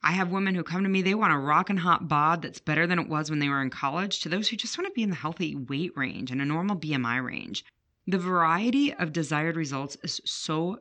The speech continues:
vast and wide. I don't dictate the results that you want, and the results that I have gotten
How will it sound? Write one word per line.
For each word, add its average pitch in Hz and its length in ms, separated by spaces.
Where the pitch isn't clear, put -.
vast 151 460
and 127 260
wide. 127 640
I 190 220
don't 220 340
dictate - 800
the 156 100
results 147 460
that - 180
you 143 100
want, - 480
and 180 120
the 165 60
results 175 500
that - 180
I 156 120
have 143 200
gotten 147 400